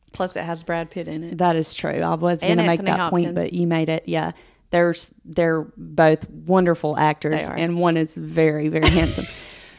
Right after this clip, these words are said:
Speaker 2: But anyway, he, Meet Joe Black, Brad Pitt's character, not Meet Joe Black, Joe Black is his name.
Speaker 1: Right.
Speaker 2: He asks Quince, sweet Quince in the movie, remember?
Speaker 1: Yes.
Speaker 2: He says, he's trying to understand love,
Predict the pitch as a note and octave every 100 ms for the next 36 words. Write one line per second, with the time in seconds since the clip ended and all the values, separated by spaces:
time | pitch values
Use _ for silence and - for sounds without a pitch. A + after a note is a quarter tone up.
0 | - A#3 B3 A#3+ A3 F#3 F3+ - - -
1 | _ _ _ _ _ G#3+ A3+ B3 A3 -
2 | _ - G#3 A3+ C4 B3 A3+ F3 F3 -
3 | _ _ _ E3+ F3+ F3+ G#3+ - - E3
4 | D3+ - E3 E3+ _ _ - G#3+ C#3+ D#3
5 | - D#3+ D3+ D3+ - E3+ F3+ E3 E3 D#3+
6 | D3+ D#3 D3+ E3 - - - F#3 - -
7 | _ _ - - G#3+ G#3+ F#3+ E3+ E3+ -
8 | - - F3 C#3+ - - - F#3 - -
9 | D#3 - - E3+ E3+ E3 E3+ F3+ F3 F3
10 | F3 F3 E3+ _ - F3 F3 F#3+ G3 F#3
11 | - G3 F3+ D#3+ D#3+ D#3+ F3 F#3 - F#3+
12 | F3+ D#3+ E3+ E3+ - E3+ E3 E3 E3+ D#3
13 | D#3+